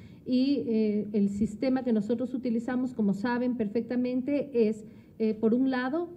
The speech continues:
la, el análisis y la evaluación de los métodos, eh, cualitativos y cuantitativos disgregados en criterios, y por otro lado, los parámetros de legitimidad y transparencia.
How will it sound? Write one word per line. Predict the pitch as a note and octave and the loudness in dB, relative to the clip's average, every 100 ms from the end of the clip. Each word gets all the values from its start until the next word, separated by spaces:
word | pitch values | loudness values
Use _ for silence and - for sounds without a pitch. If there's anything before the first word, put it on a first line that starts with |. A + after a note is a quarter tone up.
| - | -4
la, | A3 A#3 A#3+ | 0 0 0
el | A#3 B3+ | -2 0
análisis | A#3+ A#3+ B3+ B3 C4+ A#3+ | 2 2 2 -2 -4 -2
y | |
la | A#3 | -2
evaluación | A3+ A3+ A#3 C#4+ C#4 D4+ A#3 | 0 -2 0 -2 0 -4 0
de | G#3+ | 0
los | G#3+ G#3 | 0 0
métodos, | B3 A#3+ A#3 A#3+ A#3+ - - - - - | 0 2 2 0 -2 -8 -20 -20 -18 -4
eh, | G3+ G3+ | -2 0
cualitativos | A3+ A#3+ A#3+ A#3+ B3+ B3+ B3 | 2 2 0 -2 -2 -2 -2
y | |
cuantitativos | G#3+ G3+ G3+ G3+ A3 G#3 C4+ B3 C#4+ - - - - - - - - - - - - - | 0 2 2 0 -4 -4 -2 -2 -2 -6 -18 -20 -20 -20 -20 -20 -20 -20 -20 -20 -20 -6
disgregados | G3 B3+ A3+ A#3+ A#3 A#3 B3+ | -2 0 0 0 2 0 0
en | B3+ | -2
criterios, | A#3+ C4+ B3 A3 C4 - - - - - | -2 0 2 2 0 -4 -12 -20 -20 -4
y | C#4 | -2
por | B3 A#3 | 2 2
otro | B3 B3+ B3+ | 2 0 0
lado, | A#3 A#3+ C4 | 0 0 0
los | A3+ A3+ | 0 0
parámetros | A3 A3 A#3 A#3 A3+ | 0 2 2 0 2
de | |
legitimidad | G#3 G3 G#3+ G#3+ G#3 G3+ G#3+ - | 2 2 0 2 2 2 -2 -2
y | A3 | -2
transparencia. | G3+ F3+ - G3 G#3 F3+ - D3 | 0 0 0 2 4 2 0 -6